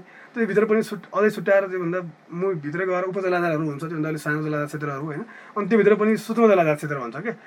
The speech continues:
अनि तिनीहरू सबैलाई क्याटेगोराइज गरेर त्यो अनुसारको चाहिँ तपाईँको प्लानहरू प्रत्येकको अलग अलगै प्लान बनाएर अनि त्यो तपाईँको चाहिँ त्यसलाई एनालाइसिस गर्ने, कुन चाहिँ बढी हामीलाई कता चाहिँ कुन चाहिँ जलाधार क्षेत्रमा बढी जोखिम छ,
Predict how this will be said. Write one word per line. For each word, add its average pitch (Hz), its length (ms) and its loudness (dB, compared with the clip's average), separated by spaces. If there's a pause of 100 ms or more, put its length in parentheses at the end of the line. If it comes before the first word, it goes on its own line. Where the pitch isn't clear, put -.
(300)
अनि 185 120 0
तिनीहरू 226 280 8
सबैलाई 226 380 8
क्याटेगोराइज 208 580 2
गरेर 180 360 4 (360)
त्यो 220 120 8
अनुसारको 208 340 4
चाहिँ 196 160 0
तपाईँको 185 340 -2
प्लानहरू 165 480 0
प्रत्येकको 190 520 -2
अलग 185 220 6
अलगै 180 220 0
प्लान 156 320 -2
बनाएर 147 240 -2
अनि 185 200 -4
त्यो 170 140 -6 (400)
तपाईँको 160 280 -2
चाहिँ 208 120 -6
त्यसलाई 180 480 -2
एनालाइसिस 170 460 0
गर्ने, 127 280 -6 (300)
कुन 220 140 4
चाहिँ 233 160 6
बढी 185 240 6
हामीलाई 156 300 0
कता 185 240 0
चाहिँ 190 200 2
कुन 208 180 0
चाहिँ 208 160 8
जलाधार 156 260 6
क्षेत्रमा 156 360 -2
बढी 165 220 0
जोखिम 165 360 -2
छ, 143 80 -8